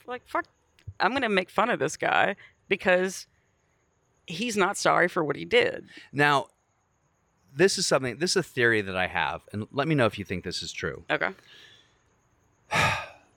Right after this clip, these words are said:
Speaker 2: So, and I don't think it's controversial. It's a theory. I don't think I'm gonna get hate from this, but when Harvey Weinstein, when that came out, right?
Speaker 1: Right.
Speaker 2: And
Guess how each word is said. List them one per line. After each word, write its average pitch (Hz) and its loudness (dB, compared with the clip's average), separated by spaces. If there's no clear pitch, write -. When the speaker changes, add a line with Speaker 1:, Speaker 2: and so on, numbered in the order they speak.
Speaker 2:
So, 135 4
and 160 6
I 175 6
don't 190 4
think 165 0
it's 127 -4
controversial. 95 -4
It's - -10
a 110 -8
theory. 98 2
I 67 -2
don't 117 0
think 110 0
I'm 98 0
gonna 85 -4
get 87 -4
hate 101 -6
from 82 -14
this, 76 -10
but - -2
when 127 2
Harvey 170 4
Weinstein, 110 -4
when 113 -2
that 127 2
came 101 -10
out, 69 -12
right? 80 -8
Speaker 1:
Right. - 2
Speaker 2:
And 95 -2